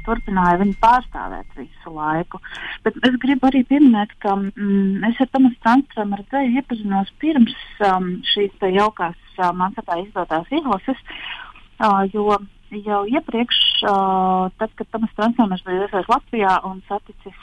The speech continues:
um, Vismu Daušvicu un viņas diždēdžo atdzīvotāju, mm, cits no zviedru valodas, Sigurdu Elsbergu, uh, tad viņam bija arī publikācijas, uh, šķiet gan tajā dzejas dienu izdavumiņā, uh, gan citviet,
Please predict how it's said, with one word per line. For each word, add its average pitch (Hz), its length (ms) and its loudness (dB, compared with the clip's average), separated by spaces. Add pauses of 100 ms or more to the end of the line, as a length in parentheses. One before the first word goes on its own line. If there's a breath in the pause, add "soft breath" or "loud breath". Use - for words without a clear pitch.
(120)
um, 180 380 -2
Vismu 196 300 -12
Daušvicu 226 520 -4
un 185 120 -16
viņas 185 300 -18 (220)
diždēdžo 190 680 -4
atdzīvotāju, 180 800 -2 (280)
mm, 175 320 -20 (640)
cits 190 340 -4
no 180 160 -2
zviedru 208 340 0
valodas, 185 340 0
Sigurdu 202 320 -6
Elsbergu, 220 500 -2
uh, - 1200 -2
tad 226 180 -2
viņam 240 260 8
bija 247 240 2
arī 247 140 0
publikācijas, 185 880 -2 (960)
uh, 196 240 0
šķiet 208 280 -2
gan 185 140 -4
tajā 180 260 -2
dzejas 254 320 -2
dienu 208 320 0
izdavumiņā, 196 760 -2
uh, - 1000 -2
gan 202 300 -6
citviet, 214 500 -6